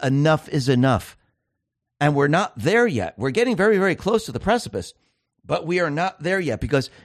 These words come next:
it's not just the Republicans. It's not just the independents. And remember, every single Republican is not on Trump's side. He needs to get the people on his side. And this is why he's going to bring us to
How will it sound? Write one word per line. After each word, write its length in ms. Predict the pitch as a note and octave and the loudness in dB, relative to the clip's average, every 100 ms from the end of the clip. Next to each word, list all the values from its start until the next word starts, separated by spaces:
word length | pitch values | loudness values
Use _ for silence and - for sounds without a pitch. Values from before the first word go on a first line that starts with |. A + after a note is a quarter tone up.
| - | -6
it's 220 | D#3+ - | -6 0
not 220 | F#3 - | 0 0
just 200 | E3+ A#2+ | -6 -10
the 60 | F#2 | -8
Republicans. 640 | F#2 - E2 F2 D2 - - | -8 -6 -8 -12 -16 -12 -8
It's 200 | - F#3 | -6 0
not 300 | G3 A#3 D3+ | 2 0 -4
just 220 | D3+ - | -10 -8
the 160 | A#2 | -8
independents. 400 | G2+ F2 G#2+ G#2 | -6 -6 -8 -8
And 80 | G3 | -4
remember, 240 | A#3 F#3+ A2+ | -2 -2 -2
every 260 | C#3 C#3+ | -2 -2
single 240 | - C#3 A#2+ | -6 -2 0
Republican 540 | G#2+ C#3 E3 A2 F#2 _ _ _ | 0 0 -2 -2 -6 _ _ _
is 180 | C#3+ B2 | -2 0
not 200 | D3 C#3 | 2 2
on 100 | A#2 | 0
Trump's 300 | - A2 G2 | 0 -2 -2
side. 340 | F3 F3+ - - _ _ _ _ _ _ _ _ | 0 0 -2 -8 _ _ _ _ _ _ _ _
He 180 | - D3+ | 0 2
needs 340 | E3+ F#3+ G3+ - | 2 0 -2 -2
to 120 | G#3 | -2
get 320 | D#3+ E3+ - | 2 0 0
the 80 | E3 | -4
people 500 | E3 E3+ D#3 D3 D3+ - | -2 -2 -4 -2 -2 2
on 220 | C3+ C3+ | 2 2
his 200 | C3+ B2+ | 2 -2
side. 360 | - C3 A#2 G#2 | 0 2 2 0
And 120 | G#2+ | 0
this 180 | D#3 F#3+ | -2 -4
is 120 | D3+ | -2
why 300 | D3 C#3 C#3 - - - | 2 4 2 -4 -20 -10
he's 200 | - C#3+ | 2 2
going 280 | - C#3+ D3+ | 4 2 2
to 140 | - C3+ | -2 -2
bring 400 | G2 C3 F#3 D3 | 2 2 4 4
us 220 | A2 - - _ _ - | 2 0 -12 _ _ -4
to 240 | E3+ D#3 | 0 0